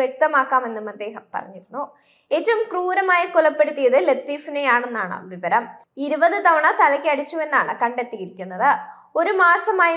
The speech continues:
മദ്യപിക്കാറുണ്ടായിരുന്നതായി പ്രതി ഡോക്ടറോട് സമ്മതിച്ചിട്ടുണ്ടെന്നാണ് വിവരം. മറ്റ്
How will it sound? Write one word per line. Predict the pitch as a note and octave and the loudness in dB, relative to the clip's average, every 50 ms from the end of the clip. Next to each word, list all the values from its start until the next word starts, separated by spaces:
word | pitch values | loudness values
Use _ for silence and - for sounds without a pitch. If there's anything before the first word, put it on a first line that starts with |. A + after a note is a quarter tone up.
| D#4+ | -2
മദ്യപിക്കാറുണ്ടായിരുന്നതായി | D#4 D4 C#4 D4+ D4+ - D#4 A#3+ D4+ D4+ D#4 D4 C#4 C4+ C4 C4 C#4 C#4 C4 C4 C#4+ C#4 C4 A3 G#3 B3+ D#4+ - | -2 -4 -4 -6 -8 -8 -4 0 2 2 2 2 2 4 4 4 4 4 0 -4 -2 2 2 4 2 2 -2 -2
പ്രതി | C#4+ C4 A#3 C4+ B3 C4 | -4 -4 -2 -2 0 2
ഡോക്ടറോട് | A#3+ A#3+ A#3+ - - D4 C4+ C4 C4 C4+ C4+ D#4 | 2 2 0 -2 -2 -2 0 0 0 -2 -4 -6
സമ്മതിച്ചിട്ടുണ്ടെന്നാണ് | C4 B3+ C4 B3+ C#4+ D4+ - E4 C4 C4 B3 A#3+ A#3 A#3 A#3+ G#3+ F3+ E3+ E3+ F#3 F#3 F3 | -6 -6 -6 -8 -8 -8 -10 -10 -8 -8 -6 -4 -4 -4 -4 -4 -6 -6 -8 -10 -12 -12
വിവരം. | E3+ E3+ E3+ F#3 A#3+ C4 B3+ - - _ _ _ - B3+ B3 | -10 -8 -4 -4 -4 -4 -6 -10 -20 _ _ _ -4 2 2
മറ്റ് | C#4 C#4+ C#4 - F4 | 2 2 0 -4 -2